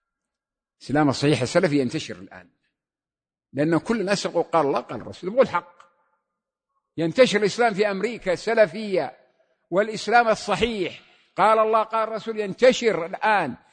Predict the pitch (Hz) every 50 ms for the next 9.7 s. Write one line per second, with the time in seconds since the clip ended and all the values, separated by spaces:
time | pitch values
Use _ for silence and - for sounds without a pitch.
0 | _ _ _ _ _ - 156 135 127 165 180 185 175 165 156 147 143 143 147 147
1 | 135 156 165 156 135 - _ 143 139 135 135 127 117 - - - 170 143 120 104
2 | 101 110 120 123 117 98 78 85 90 87 92 95 _ _ _ _ - - - -
3 | _ _ _ _ _ _ _ _ _ _ _ _ 151 175 220 262 269 254 - 233
4 | 240 247 247 233 214 190 190 202 196 196 196 202 226 254 254 202 143 - - -
5 | _ _ _ _ _ _ _ _ _ _ 127 127 139 139 131 117 107 98 - -
6 | - - - _ _ _ _ _ _ _ _ _ _ _ _ _ _ _ _ _
7 | _ _ _ _ _ _ _ _ _ _ _ _ _ _ _ _ - 147 170 180
8 | 175 170 170 180 175 170 - - 170 180 180 175 165 - - 185 185 165 147 156
9 | 143 - - 131 117 139 120 - - - - _ _ _